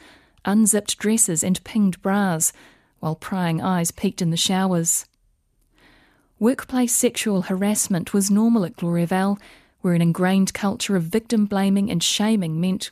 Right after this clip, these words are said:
quote, "harlots and whores were always punished for misbehaviour," former members said.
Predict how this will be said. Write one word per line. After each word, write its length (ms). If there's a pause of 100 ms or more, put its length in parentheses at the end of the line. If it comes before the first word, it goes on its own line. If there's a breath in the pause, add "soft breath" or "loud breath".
quote, 320 (120)
"harlots 500
and 160
whores 500 (480 loud breath)
were 120
always 420
punished 380
for 100
misbehaviour," 720
former 320
members 360
said. 360